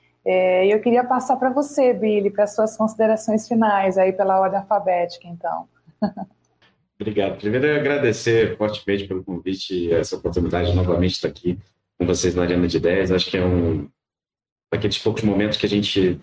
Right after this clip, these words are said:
Speaker 2: é, tem prazer mesmo, né, de parar um pouquinho pra discutir ideias, coisas que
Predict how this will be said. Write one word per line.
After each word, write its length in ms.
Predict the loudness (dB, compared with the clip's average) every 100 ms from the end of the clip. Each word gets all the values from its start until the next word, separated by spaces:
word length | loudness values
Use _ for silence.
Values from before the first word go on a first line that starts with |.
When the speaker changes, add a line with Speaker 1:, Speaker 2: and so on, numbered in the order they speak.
| _
Speaker 2:
é, 200 | -6 -6
tem 300 | -2 -4 -4 -10 _
prazer 420 | -4 -4 0 0
mesmo, 220 | 0 -2 -2
né, 100 | -4
de 100 | -2
parar 220 | -2 0
um 80 | -2
pouquinho 400 | -4 -2 -2 0
pra 300 | 0 2 0
discutir 560 | -2 -8 -6 0 0
ideias, 420 | 0 0 2 0 -2
coisas 220 | -6 -4
que 380 | 0 0 0